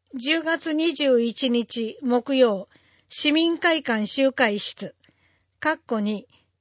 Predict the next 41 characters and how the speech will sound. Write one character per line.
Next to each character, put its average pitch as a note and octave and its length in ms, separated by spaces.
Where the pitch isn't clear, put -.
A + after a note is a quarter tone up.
二 D4+ 220
十 C#4 240
五 C4+ 200
日 A#3 480
月 A#3+ 360
曜。 A3 360
か D#4 120
っ D#4+ 120
こ A#3 140
三、 G#3 420
二 D4 240
十 C#4 240
九 C#4+ 160
日 A3 480
金 C4+ 320
曜、 G#3 380
サ D#4 240
プ D4 140
リ A#3 160
村 A#3+ 300
野。 G3 200
い C4+ 160
ず D4+ 140
れ D#4+ 140
も C#4+ 260
午 D#4 240
前 C#4 260
十 C#4 240
時 A#3 140
か A3+ 160
ら G#3+ 240
午 C4+ 200
後 C#4 140
三 D4 300
時 A#3 140
三 B3+ 280
十 B3 140
分。 F3+ 360
全 C4 340
三 B3 280
回。 G#3 340